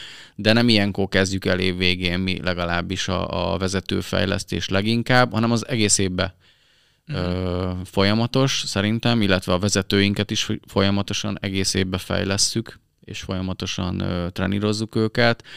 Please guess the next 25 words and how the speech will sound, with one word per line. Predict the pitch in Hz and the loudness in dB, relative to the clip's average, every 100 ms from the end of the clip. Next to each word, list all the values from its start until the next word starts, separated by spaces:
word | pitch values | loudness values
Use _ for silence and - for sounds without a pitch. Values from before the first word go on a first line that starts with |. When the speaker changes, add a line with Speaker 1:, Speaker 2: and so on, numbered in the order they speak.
| - - - | -18 -18 -6
Speaker 1:
és | 95 | -2
nem | 98 98 | 2 4
ilyenkor | 101 98 104 | 4 4 0
iratjuk | 104 104 - 104 | 0 0 -2 -4
be | 104 104 | 0 0
őket | 107 107 | 0 -4
tréningre | - 104 104 107 107 107 107 104 | -4 -4 -2 0 0 0 0 0
decemberbe, | 98 - 101 101 101 104 104 | -2 -2 -2 0 0 0 -2
hogy | 98 95 | -2 -2
menj | 98 98 | -2 0
el | 98 101 | 0 0
egy | 101 | -2
vezetői | 101 104 - 104 101 | -2 -4 -4 -4 -2
képzésre, | 107 101 110 104 - 101 | -4 -4 -4 -4 -2 -4
mert | 95 92 | -4 -4
ilyenkor | 92 92 92 95 | -4 -6 -6 -6
tényleg | 98 95 92 | -2 -2 -2
az | 95 | -2
év | 95 95 | -2 -2
végén | 95 95 95 92 | -2 -2 -2 -4
most, | 95 92 - - | -4 -6 -8 -6
ö, | 92 87 | -6 -4
annyi | 95 98 | -2 -2
teendő | 101 107 113 113 113 | 0 2 2 0 0
van. | 120 120 | 0 -2